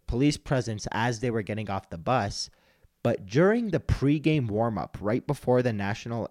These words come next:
anthem, I think he said there were four undercover cops hanging out on the bench. And who's usually on the bench? It's, it's the Avalanche social media crew that, you know, that we know, that we, we, we know from behind the scenes, Madeline and the rest of the social media crew and the digital team.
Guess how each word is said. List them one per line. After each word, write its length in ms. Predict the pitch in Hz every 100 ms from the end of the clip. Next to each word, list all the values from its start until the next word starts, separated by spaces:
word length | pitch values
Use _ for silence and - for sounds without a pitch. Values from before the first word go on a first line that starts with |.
| -
anthem, 460 | 92 104 139 160 160 _ _ _ - - -
I 80 |
think 220 | - 156 -
he 120 | 180
said 300 | 175 139 120
there 160 | 117
were 160 | 110 98
four 580 | - - 117 127 139 -
undercover 720 | 113 113 123 117 - 107 110 98
cops 640 | - 101 85 - 190 - _ _
hanging 420 | - 107 104 101
out 160 | 98
on 120 | 95 92
the 60 |
bench. 440 | 78 - - - _ _ _ _ _ _
And 140 | 123
who's 180 | 147 202
usually 280 | 202 185 175
on 140 | 160 139
the 80 |
bench? 320 | 127 98 80 110
It's, 180 | - -
it's 220 | 113 -
the 160 | 113 117
Avalanche 400 | 117 123 131 120
social 340 | - 120 -
media 340 | 113 123 135 98
crew 280 | - 98 92
that, 240 | 92 -
you 80 | 107
know, 100 | 87
that 180 | 92 95
we 120 | 101
know, 240 | 95 101
that 200 | 98 98
we, 180 | 98 107
we, 180 | 98 110
we 140 | 101
know 120 | 101 104
from 140 | 110
behind 300 | 104 107 110
the 40 |
scenes, 320 | - 143 123 87
Madeline 580 | 95 110 110 113 117 113
and 80 | 107
the 60 |
rest 180 | 120 -
of 60 | 120
the 60 |
social 280 | - 117 131
media 300 | 127 170 131
crew 240 | - 110
and 100 | 101
the 60 | 101
digital 420 | 143 175 214 135
team. 280 | - -